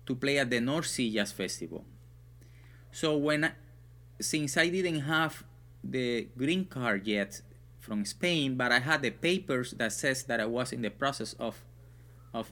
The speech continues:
you know, of the application for the green card. When I went to the embassy, to the, or the consulate of, uh,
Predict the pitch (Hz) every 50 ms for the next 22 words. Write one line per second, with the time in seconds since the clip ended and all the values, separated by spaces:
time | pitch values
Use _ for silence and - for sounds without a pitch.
0 | - - 143 147 131 110 101 - 117 110 - 117 110 107 - 107 101 - 147 147
1 | 131 - 135 120 - 117 107 107 101 113 123 127 127 123 127 120 117 117 120 -
2 | - - - - - - - - - - - - - - - - - - - -
3 | - - - - - - - - - - - - - 143 139 143 139 147 151 156
4 | 151 139 151 156 160 165 - - - - - - 143 135 127 127 123 123 120 120
5 | 113 - - - - - 147 156 151 139 127 123 - 127 120 117 113 107 - -
6 | - 117 110 117 110 113 113 110 113 110 - - 170 180 170 - - 120 110 110
7 | 107 - - - - - 117 107 107 104 - - - -